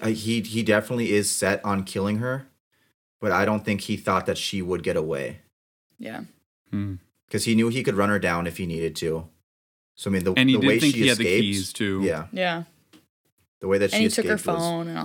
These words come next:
Speaker 1: perfect.
Speaker 2: that, so.
Speaker 3: Yeah, so she crashes through the back window with the top of the toilet. He hears
Speaker 2: He
Speaker 3: that,
Speaker 2: runs.
Speaker 3: runs around the back.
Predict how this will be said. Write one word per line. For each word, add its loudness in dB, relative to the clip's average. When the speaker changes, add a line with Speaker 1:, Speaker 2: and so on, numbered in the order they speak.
Speaker 1:
perfect. -6
Speaker 2:
that, -18
so. -14
Speaker 3:
Yeah, -2
so -8
she -8
crashes 0
through 0
the -2
back 0
window 2
with -4
the -8
top -2
of -4
the 0
toilet. -2
He 0
hears 2
Speaker 2:
He 4
Speaker 3:
that, 2
Speaker 2:
runs. -4
Speaker 3:
runs 4
around 4
the 2
back. 2